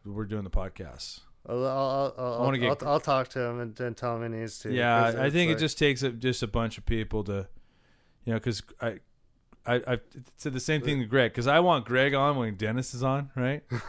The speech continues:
Speaker 2: <laughs>
Speaker 1: So Greg's like, "Oh, I'll call him.
Speaker 2: <laughs> Oh,
Speaker 1: I'll call him."
Speaker 2: that's, yeah.
Speaker 1: Oh, dude, they got some good stories.
Speaker 2: They
Speaker 1: So, yeah,
Speaker 2: do.
Speaker 1: I mean, the, w-, so the first big project at the Robbie Gordon shop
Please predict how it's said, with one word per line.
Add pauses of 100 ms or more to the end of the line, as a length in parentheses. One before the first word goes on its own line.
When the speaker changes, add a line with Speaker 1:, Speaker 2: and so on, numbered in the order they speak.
(140)
Speaker 2:
<laughs>
Speaker 1:
So (320)
Greg's
like,
"Oh,
I'll
call
him.
Speaker 2:
<laughs>
Oh,
Speaker 1:
I'll
call
him."
Speaker 2:
that's,
yeah. (280)
Speaker 1:
Oh,
dude, (260)
they
got
some
good
stories. (680)
Speaker 2:
They
Speaker 1:
So,
yeah,
Speaker 2:
do.
Speaker 1:
I
mean,
the,
w-, (440)
so
the
first
big
project
at
the
Robbie
Gordon
shop